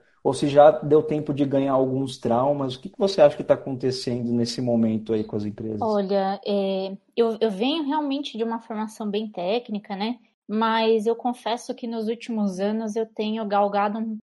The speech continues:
Speaker 2: bem mais soft skills pra conseguir lidar melhor e, e, e trabalhar mesmo com liderança melhor, né? Seja liderança técnica, seja uma liderança mais pra,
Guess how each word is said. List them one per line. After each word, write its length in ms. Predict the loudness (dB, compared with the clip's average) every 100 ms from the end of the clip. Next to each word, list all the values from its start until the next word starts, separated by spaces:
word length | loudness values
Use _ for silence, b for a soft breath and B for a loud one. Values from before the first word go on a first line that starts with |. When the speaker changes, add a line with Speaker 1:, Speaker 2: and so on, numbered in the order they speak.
| _
Speaker 2:
bem 380 | -12 -4 -2 -2
mais 440 | -4 -4 -6 -8 -8
soft 360 | -6 -6 -6 -14
skills 420 | -14 -6 -6 -6 -12 -6
pra 260 | -2 -2
conseguir 580 | -4 -8 -10 -8 -6 -6
lidar 420 | -4 -4 -2 -2
melhor 500 | -4 -4 -4 -2 -4 -8 _ _ _ -6
e, 680 | -2 0 0 -2 -4 -8
e, 40 | -12 _ -12
e 40 |
trabalhar 520 | -4 -2 0 2 0 0
mesmo 340 | -4 -4 -6
com 140 | -4
liderança 760 | -2 -2 0 2 2 -2 -4 -6
melhor, 400 | -4 -2 -2 -4
né? 120 | -14
Seja 300 | -4 0 0
liderança 640 | 0 0 -2 -4 -6 -8 -2
técnica, 560 | 0 0 -2 -8 -12
seja 280 | -6 -4 -2
uma 100 | -2
liderança 600 | -2 -2 -2 -4 -8 -10
mais 300 | -10 -8 -10
pra, 340 | -8 -4 -4